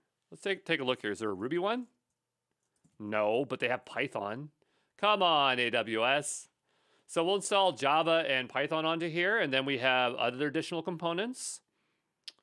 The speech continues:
Uh, select tests to verify the, uh, output of the A M I.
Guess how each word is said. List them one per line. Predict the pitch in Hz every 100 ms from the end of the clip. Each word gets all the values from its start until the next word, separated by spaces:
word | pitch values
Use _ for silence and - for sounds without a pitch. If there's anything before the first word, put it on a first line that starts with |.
| _ _ _ 120
Uh, | 120 123 127
select | 117 156 180 -
tests | - 175 175 -
to | 135
verify | 127 147 - 147 143 143
the, | 123 117 113 113 110
uh, | 104 104 123
output | 135 - 120
of | 110
the | 113
A | 107
M | 98
I. | 104 123 185